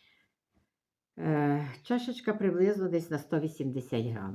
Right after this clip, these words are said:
Ну, отак вони десь йдуть, приблизно на сто вісімдесят грам. Я ще раз повторюю, що все збережене, все новеньке йде. Таке йде блюдечко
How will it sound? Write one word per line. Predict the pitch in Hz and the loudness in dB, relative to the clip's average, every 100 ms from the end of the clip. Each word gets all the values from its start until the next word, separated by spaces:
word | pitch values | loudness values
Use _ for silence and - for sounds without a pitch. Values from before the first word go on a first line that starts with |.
| 127 | -6
Ну, | 156 | -6
отак | 180 175 160 156 | -6 -2 -4 -2
вони | 143 139 139 | -2 0 2
десь | 127 127 | 0 -2
йдуть, | 110 98 - | -4 -8 -6
приблизно | 104 107 131 160 147 | -12 -6 -4 -4 -4
на | 123 | -6
сто | 123 120 | -8 -10
вісімдесят | 120 - 104 110 - - | -10 -12 -14 -14 -14 -14
грам. | 107 - - _ _ _ _ - | -12 -16 -18 _ _ _ _ -4
Я | 165 185 185 | -4 -4 -8
ще | - 143 | -10 -8
раз | 135 - | -8 -10
повторюю, | - 139 107 107 | -14 -14 -8 -6
що | 117 - | -6 -10
все | 131 - 202 | -12 -6 -6
збережене, | 196 139 120 104 107 - 113 | -4 -6 -4 -4 -6 -8 -10
все | - 185 | -6 -6
новеньке | 175 139 - - - _ _ - | -4 -4 -6 -12 -18 _ _ -20
йде. | - - - _ _ _ _ - - | -16 -16 -16 _ _ _ _ -18 -10
Таке | 135 - 208 220 | -10 -4 0 2
йде | 202 135 131 | 2 0 -2
блюдечко | 120 120 107 110 113 - _ 143 147 | -2 0 -2 -4 -6 -8 _ -2 -2